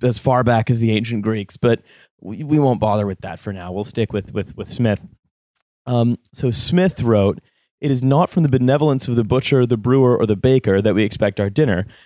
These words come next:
but from their regard to their own interest. We address ourselves, not to their humanity, but to their self-love. We never talk to them of our own necessities, but of their advantages." So, you know, it's the usual, and I can't remember who said this. It was another person writing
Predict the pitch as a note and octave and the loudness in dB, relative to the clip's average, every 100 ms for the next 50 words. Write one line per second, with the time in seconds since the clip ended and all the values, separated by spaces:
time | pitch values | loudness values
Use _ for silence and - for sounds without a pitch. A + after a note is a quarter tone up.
0 | _ A2 - B2 A#2+ A#2 A2 A#2+ B2+ C3+ | _ -8 -2 2 4 2 2 2 2 2
1 | C#3 A2+ G2+ G2 - C3+ - - - - | 2 2 2 -2 -2 -2 -2 -6 -12 -6
2 | B2+ A#2+ A2+ C3 C3 G#2+ G#2 - E3 C#3 | 0 2 2 2 2 0 0 0 2 2
3 | G2+ A#2 - C3 B2+ - B2+ A2+ B2 C#3 | 2 0 0 0 0 0 0 0 0 0
4 | C3+ G#2 G2+ G2 - G2+ - A2 G2 A#2+ | 2 0 0 -2 -2 -4 0 -2 -2 -2
5 | B2+ E2+ E2 _ _ _ _ - A2+ A#2 | -2 -2 -8 _ _ _ _ -6 -2 0
6 | C#3+ E3+ - D3+ D#3 D3+ C3 A#2 - A2 | 0 -2 0 -2 0 0 0 0 0 0
7 | G#2+ A2 A#2 - F#3 D3+ A2 A2 A2+ _ | 2 2 2 0 0 2 2 2 -2 _
8 | _ _ - - A2+ G#2 F#2+ F#2 A2 A2 | _ _ -8 -4 -2 0 0 0 -2 -2
9 | G#2 - - - _ _ - - - - | -4 -10 -12 -16 _ _ -20 -20 -20 -16
10 | - C3 A#2+ A#2 - - - _ _ _ | -4 0 0 -4 -14 -20 -20 _ _ _
11 | - A3+ G#3 - F#3 G3 E3 D#3+ D3+ - | -8 -4 -4 -6 -4 -4 0 2 2 2
12 | C#3+ E3+ D#3 E3 D3 C#3 C3 C#3 A2+ A#2 | 0 2 2 2 2 2 0 2 2 2
13 | G#2 - B2 A#2 B2+ B2+ A#2+ A#2+ G2+ A2 | 0 0 -4 -2 0 2 2 2 0 0
14 | G#2+ G#2 G#2 G2+ F#2+ - | 0 2 0 -2 -6 -16